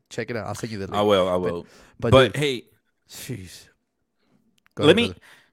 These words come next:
Speaker 2: just before, um, our times runs out, let me talk to you about something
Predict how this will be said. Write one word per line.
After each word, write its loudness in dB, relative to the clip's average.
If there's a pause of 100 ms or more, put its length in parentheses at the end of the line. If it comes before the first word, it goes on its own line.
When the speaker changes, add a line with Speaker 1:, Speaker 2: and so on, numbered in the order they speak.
(960)
Speaker 2:
just -4
before, 2 (400)
um, 2 (840)
our 2
times -2
runs -4
out, -4 (1160)
let -12
me -6
talk -2
to -6
you -2
about -6
something -14